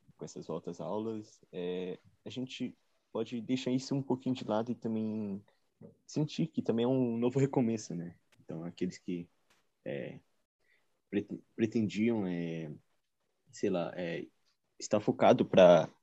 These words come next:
passar em certa universidade ou, é, prestar um concurso, né? É, quase a mesma coisa, mas, é, vocês podem recomeçar.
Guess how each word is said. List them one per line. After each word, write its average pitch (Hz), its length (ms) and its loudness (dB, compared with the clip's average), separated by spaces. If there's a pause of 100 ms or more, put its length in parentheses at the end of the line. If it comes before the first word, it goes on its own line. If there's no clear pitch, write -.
(480)
passar 101 300 6
em 104 60 4
certa 104 260 8
universidade 92 680 6
ou, - 240 -2 (500)
é, 90 140 4
prestar - 420 4
um 104 100 6
concurso, 98 560 2
né? 90 160 0 (1200)
É, 123 200 12
quase 135 200 10
a 131 40 10
mesma 117 120 6
coisa, 101 280 4
mas, 90 180 0 (320)
é, 117 340 12 (960)
vocês 135 300 8
podem 135 220 12
recomeçar. 143 640 8